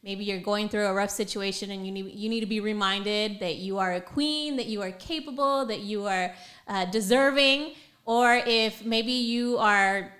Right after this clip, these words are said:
you know, killing it at your new job and you're just getting stuff done and, and, you know, they wanna know that, they wanna let you know that you're being observed and that you're, you know, that you're doing something right.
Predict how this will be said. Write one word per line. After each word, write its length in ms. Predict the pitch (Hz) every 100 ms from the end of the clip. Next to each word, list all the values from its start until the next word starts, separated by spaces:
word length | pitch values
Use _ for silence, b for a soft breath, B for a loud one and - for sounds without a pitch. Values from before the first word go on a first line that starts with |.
| _ _ _
you 140 | 214
know, 120 | 202 180
killing 400 | - 302 294 285
it 80 | 254
at 100 | 233
your 100 | 233
new 200 | 233 254
job 480 | 185 233 220 240 254
and 140 | 220
you're 80 | 214
just 240 | 208 -
getting 260 | - 254 254
stuff 380 | 247 254 233 208
done 340 | 240 247 254
and, 300 | 220 196 185
and, 520 | - 190 185 185 180
you 100 | 190 202
know, 100 | 202
they 140 | 208
wanna 440 | 220 220 208 185 175 B B _
know 400 | 208 220 247 262 262
that, 380 | 233 190 -
they 100 | 208 254
wanna 240 | 277 254
let 260 | 240 294 254
you 180 | 262
know 400 | 254 247 226 196 180
that 180 | 185 143
you're 180 | 214
being 640 | 214 226 233 226 208 185 175
observed 720 | 196 190 185 233 220 190 185
and 160 | 190 185
that 100 | 180
you're, 440 | 202 196 202 208 - B B B -
you 80 |
know, 100 | 196 190
that 100 | 190
you're 120 | 214
doing 400 | 202 226 226 202
something 440 | - 233 220 214
right. 340 | 202 202 180